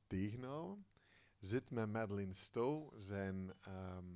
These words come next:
therapeute, dokter, uiteindelijk in een auto. En we zijn terug in de jaren negentig en we zijn vandaag. En hij zit gewoon naar, ehm, I found my, eh, blue, ehm, I found my freedom on Blueberry Hill.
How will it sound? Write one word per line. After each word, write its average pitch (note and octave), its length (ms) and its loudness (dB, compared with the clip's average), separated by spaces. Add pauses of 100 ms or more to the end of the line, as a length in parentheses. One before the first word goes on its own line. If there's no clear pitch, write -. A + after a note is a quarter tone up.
(560)
therapeute, G#2+ 640 -4
dokter, A#2+ 560 -4 (380)
uiteindelijk C3 540 -4
in A2+ 100 -2
een G2 140 -2
auto. F#2+ 360 -4
En F#2+ 120 -6
we F#2+ 80 -4
zijn G2 200 -4
terug B2+ 260 -6
in A#2 120 -4
de A2 60 -4
jaren G2 380 -4
negentig F#2 480 -8
en F#2 100 -4
we F#2 60 -4
zijn G2+ 240 -2
vandaag. F#2+ 680 -6
En G2 200 -6
hij G2 120 -2
zit G2+ 200 -8
gewoon A#2 440 -6 (440)
naar, G2 440 0 (200)
ehm, F#2+ 600 -4 (720)
I G2+ 40 0
found G2+ 320 -2
my, G2+ 80 0
eh, G#2 380 4 (120)
blue, A2 320 2
ehm, G#2+ 340 0 (340)
I F2+ 320 -6 (140)
found A#2 400 -6
my D3 180 -4
freedom D#3+ 440 -6
on A#2+ 540 -6
Blueberry F2+ 680 -8
Hill. F#2 300 -4